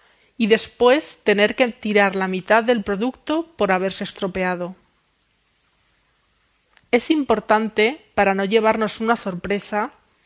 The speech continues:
comparar precios con nuestro establecimiento habitual de compra. Y además,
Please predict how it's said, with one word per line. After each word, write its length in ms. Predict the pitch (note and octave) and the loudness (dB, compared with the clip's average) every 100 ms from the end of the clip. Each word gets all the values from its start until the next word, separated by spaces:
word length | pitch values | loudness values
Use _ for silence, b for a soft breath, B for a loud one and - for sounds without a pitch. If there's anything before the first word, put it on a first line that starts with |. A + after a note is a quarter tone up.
| _ _ _ _ _ _ | _ _ _ _ _ _
comparar 520 | A3 G#3 A3 A#3 C#4+ | -4 2 4 4 2
precios 460 | A3+ A3+ - C#4+ - | 2 2 2 -4 -2
con 160 | C4 | -2
nuestro 280 | A3 G#3 G#3 | 0 -2 -4
establecimiento 840 | G3 - G3 F#3+ - G3+ A3 A#3 | -2 0 0 -2 -4 0 0 2
habitual 460 | C4+ C4 G#3+ G3+ G3+ | 0 0 2 2 2
de 120 | F#3+ | 0
compra. 520 | F#3 F3+ - E3+ E3+ - _ _ _ _ _ _ _ _ _ | -4 -8 -10 -10 -12 -18 _ _ _ _ _ _ _ _ _
Y 80 | A3 | 0
además, 640 | G3+ G3+ A3+ A#3+ - - | 2 4 4 2 -2 -14